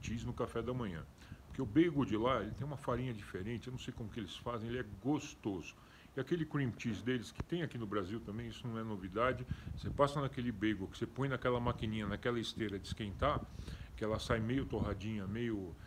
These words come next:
meio fresquinha, fica uma delícia. Segunda coisa, eu gosto de muito comer panqueca. As pancakes americanas com, com maple syrup,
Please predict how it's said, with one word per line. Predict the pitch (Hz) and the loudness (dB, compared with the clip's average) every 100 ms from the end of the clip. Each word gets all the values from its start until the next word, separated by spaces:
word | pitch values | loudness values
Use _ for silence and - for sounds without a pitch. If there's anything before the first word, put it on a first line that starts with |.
| - - | -16 -8
meio | - 104 113 110 104 95 87 82 80 78 | -4 0 2 4 2 2 -2 -4 -6 -6
fresquinha, | 110 101 - 147 160 104 85 - - | -2 -2 0 2 2 2 -2 -10 -8
fica | 131 127 | -6 -2
uma | 131 131 | 0 2
delícia. | 123 98 87 95 82 - - - - - | 2 2 -2 -6 -12 -16 -20 -20 -18 -16
Segunda | - 143 196 170 | -10 -4 2 4
coisa, | 101 143 156 113 | 4 4 4 4
eu | 110 | 4
gosto | 151 127 | 2 2
de | 156 | 2
muito | 135 123 160 131 | 4 4 4 2
comer | - 113 | -2 -2
panqueca. | - 143 123 98 78 - - - - - - | -2 -6 -2 -2 -4 -8 -18 -14 -14 -14 -10
As | 98 - | -8 -10
pancakes | - 185 190 - 101 - - - 85 | -2 0 0 0 -4 -4 -12 -12 -10
americanas | 90 107 95 - 135 117 - | -6 -4 -6 -2 0 0 -6
com, | - 113 113 104 95 92 82 78 - - - | -4 -4 -2 -2 -4 -4 -6 -6 -6 -8 -8
com | 104 | -4
maple | 101 147 190 120 | 2 2 2 -2
syrup, | - - 151 87 | 0 4 4 2